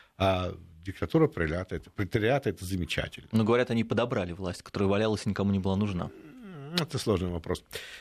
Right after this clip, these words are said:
Speaker 1: Я думаю, что это не совсем так, потому что, э, силы, которые заботились о русской революции, просто сочли, что вот эти люди будут гораздо более действенны. Они просто ошибались.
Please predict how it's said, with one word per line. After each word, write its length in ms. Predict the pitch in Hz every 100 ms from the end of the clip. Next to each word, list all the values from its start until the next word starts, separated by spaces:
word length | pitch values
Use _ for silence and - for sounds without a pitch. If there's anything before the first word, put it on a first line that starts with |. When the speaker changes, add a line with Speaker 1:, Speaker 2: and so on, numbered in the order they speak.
| -
Speaker 1:
Я 120 | 175
думаю, 180 | 190 160
что 140 | -
это 80 | 143
не 40 | 135
совсем 380 | 127 - 110
так, 260 | - 185 180
потому 380 | 131 - 113 110
что, 1400 | - - - 113 107 107 127 117 110 110 104 104 101 101
э, 1000 | 98 95 98 90 98 82 - 87 85 -
силы, 460 | - - 170 156
которые 640 | - 120 - 113 101 98 92
заботились 720 | 87 95 98 117 104 87 - -
о 260 | 95 87 - - - _
русской 300 | 110 117 -
революции, 480 | 107 104 139 170 135
просто 300 | - 147 -
сочли, 440 | - 107 - 135 139
что 240 | - 110
вот 200 | 101 -
эти 260 | 151 147 151
люди 220 | 139 127
будут 260 | 113 113 98
гораздо 360 | 113 113 98
более 280 | 92 104 101
действенны. 500 | 92 101 78 - 98
Они 140 | 160 147
просто 260 | 123 -
ошибались. 500 | 113 127 82 - -